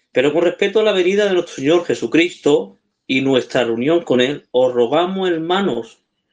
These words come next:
que no os dejéis mover fácilmente de vuestro modo de pensar, ni os conturbéis ni por espíritu,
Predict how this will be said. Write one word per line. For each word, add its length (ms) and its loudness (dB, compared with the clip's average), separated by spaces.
que 120 2
no 140 0
os 60 -4
dejéis 360 0
mover 280 0
fácilmente 920 0
de 220 -2
vuestro 340 0
modo 320 2
de 80 2
pensar, 540 0
ni 160 4
os 100 2
conturbéis 800 4
ni 160 -6
por 180 -2
espíritu, 760 0